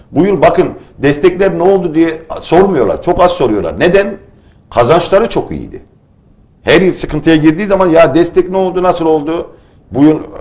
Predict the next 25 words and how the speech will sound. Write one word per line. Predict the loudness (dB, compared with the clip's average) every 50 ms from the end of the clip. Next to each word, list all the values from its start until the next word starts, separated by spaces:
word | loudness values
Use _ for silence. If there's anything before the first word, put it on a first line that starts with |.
| -12 -8 -8
bakın, | -6 -4 -4 -6 -6 -6 -8 -8 -6
e, | -6 -4 -4 -4
bir | -4 -4
Mısır'da | -4 -4 -4 -2 -2 -2 2 4 4 2 2 -2 -10 -18 -20 -20 -20 _ _ _ _ _ _ _ _ _ _ _ _ _ -12
bin | -8 -6 -4 -2 2
beş | 2 2 0 -2
yüz | -10 -12 -8
kiloya | -6 -4 -2 0 0 0
yakın | 0 -2 -4 -6 -8 -12 -12 -16 -16 -14 -12 -12 -12 -12 -12 -8 -4
verim | -2 -2 -2 -2
aldı. | -2 -4 -6 -8 -10 -16 -18 -20 _ -20 _ _ _ _ _ _ _ _ _ _ _
Ya | -16 -8 -2
beş | -2 -2 -2 -4
yüz | -10 -8
seksen | -6 -6 -4 -4 -4 -2 -2 -4
bin | -6 -6
lira, | -4 -2
altı | 0 0 0 0 -2 -6 -8
yüz | -8 -8 -8
bin | -8 -8
lira | -8 -8 -6
yani | -2 0 0 0 0 -4 -6 -8 -10 -8 -8
altmış | -8 -8 -6 -8 -8 -8 -6
kuruşa | -6 -8 -6 -6 -8 -8
sattı. | -6 -6 -8 -8 -8 -14 -16 -16